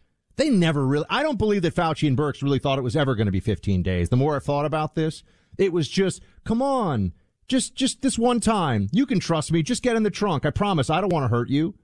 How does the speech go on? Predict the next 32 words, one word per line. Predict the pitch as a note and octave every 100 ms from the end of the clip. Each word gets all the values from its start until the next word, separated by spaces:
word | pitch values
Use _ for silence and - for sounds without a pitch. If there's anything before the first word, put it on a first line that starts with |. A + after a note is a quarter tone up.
| _ _ _ -
We | A#2
got | C3+ C3
in | G#2
the |
trunk. | - G2 - - _ _ _ _
It | B2+
was | D3 A2+
the | C#3+
wrong | D3+ E3 E3+
move. | E3 F#3 A#2+ - - _ _ - -
And | B2
I | C#3+
fell | G3 A#3+ A#3+
for | A#3 A3+
it, | G3+
too, | - C4 F#3+
insofar | D#3 F3+ - F#3+ F#3 D#3
as |
I | D#3
figured, | - F3+ D#3
look, | D#3+ C4 -
fifteen | - F3+ - D#3 B2
days, | B2+ E3+ D#3 C#3 - - - -
they | C3
say | E3 F3+
the | D3
hospitals | C#3+ E3 - D3+ A#2+
are | C#3+
all | C#3+
gonna | C3+
be | C#3
overrun. | C3 A#2 A2+ C#3+ F#3 A#2+ A#2+